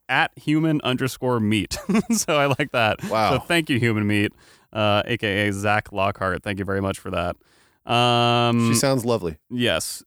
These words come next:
Speaker 1: Here is a general T V question. This is from at Dos Guides, or maybe, maybe I'm supposed to have, have an accent on that. I'm not quite sure.
Speaker 2: All right, come on.
Speaker 1: Um,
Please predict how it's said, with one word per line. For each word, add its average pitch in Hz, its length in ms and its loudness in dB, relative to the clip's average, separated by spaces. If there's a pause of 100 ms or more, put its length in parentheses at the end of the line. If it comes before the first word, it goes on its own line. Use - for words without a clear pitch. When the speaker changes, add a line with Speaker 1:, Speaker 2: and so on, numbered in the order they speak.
(100)
Speaker 1:
Here 147 340 0
is 139 140 0
a 123 280 2
general 120 560 0
T 113 180 -4
V 117 160 0
question. 180 460 -4
This 110 140 -4
is 104 100 -8
from 104 280 -4 (120)
at 113 400 -4
Dos 113 260 -2
Guides, 110 640 -2 (100)
or 98 260 -4 (280)
maybe, 95 360 -2
maybe 92 240 -2
I'm 92 100 -2
supposed - 200 -12
to 95 100 -6
have, 98 220 -4
have 98 200 -4
an 98 60 -2
accent 98 400 -4
on 95 140 -4
that. 95 140 -2
I'm 98 80 -2
not 92 120 -2 (140)
quite 101 220 -4
sure. 98 340 -2
Speaker 2:
All 127 80 0
right, 113 140 0
come 104 140 -4
on. 78 140 -6 (100)
Speaker 1:
Um, 117 480 2